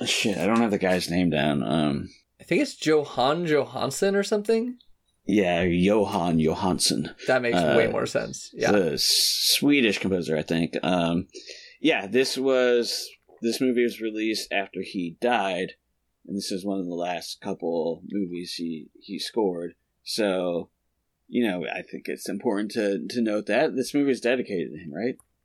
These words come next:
Speaker 1: Isn't there a
Speaker 2: I believe
Speaker 1: dedication?
Speaker 2: so, yeah.
Speaker 1: Yeah. Um, and I think this, this music, it, it fits fucking perfectly. It's, it's this great kind of combination of, like, a drone, but then there's, like, these kind of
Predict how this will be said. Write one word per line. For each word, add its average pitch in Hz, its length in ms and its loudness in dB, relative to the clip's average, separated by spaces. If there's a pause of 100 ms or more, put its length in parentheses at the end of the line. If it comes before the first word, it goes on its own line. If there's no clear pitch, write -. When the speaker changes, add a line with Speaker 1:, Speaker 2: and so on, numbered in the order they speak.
(180)
Speaker 1:
Isn't 117 240 -12
there 135 100 -6
a 127 40 -2
Speaker 2:
I 127 40 0
believe 131 220 2
Speaker 1:
dedication? 139 220 0
Speaker 2:
so, 135 60 -2
yeah. 123 300 0 (320)
Speaker 1:
Yeah. 104 320 2 (460)
Um, 120 460 2 (340)
and 110 140 2
I 107 100 4
think 117 360 0 (100)
this, - 420 -4
this - 180 -4
music, 104 440 2 (180)
it, - 240 -2
it 98 160 0
fits - 300 -2
fucking 87 420 -2
perfectly. 80 680 0
It's, - 320 0 (400)
it's 113 160 0
this 202 180 -4
great 110 520 2
kind 117 240 0
of 101 100 -2
combination 101 760 2
of, 87 180 0
like, 85 520 -2 (800)
a 98 180 2 (240)
drone, 113 640 2
but 113 140 0
then 98 160 0
there's, 98 240 2
like, 92 300 0
these 95 160 0
kind 95 200 0
of 87 160 -2